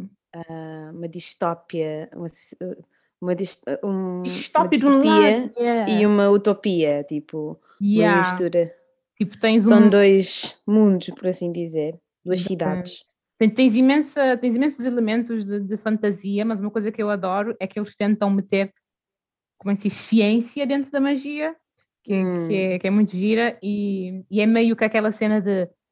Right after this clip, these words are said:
Speaker 2: old versus new, tipo, pronto, cenas assim. E,
Speaker 1: Yeah.
Speaker 2: e pronto, e a história rodeia-se à volta de, de como,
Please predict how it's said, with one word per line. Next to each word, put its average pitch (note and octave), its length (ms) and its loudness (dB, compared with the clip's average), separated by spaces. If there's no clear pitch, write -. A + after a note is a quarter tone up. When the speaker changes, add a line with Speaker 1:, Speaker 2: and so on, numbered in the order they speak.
Speaker 2:
old F#3+ 240 -2
versus G3 400 -10
new, G#3+ 360 2
tipo, D#3+ 600 -12
pronto, D#3 280 -10
cenas D#3+ 280 -10
assim. A#3 200 -16
E, A3 260 6
Speaker 1:
Yeah. G#3+ 280 2
Speaker 2:
e G#3 80 -2
pronto, F#3+ 360 -2
e G3 80 2
a G#3+ 60 4
história B3 720 2
rodeia-se B3+ 680 -2
à C#4 80 -2
volta C4 680 -4
de, C4 720 -4
de G#3 180 -6
como, F#4 1120 -4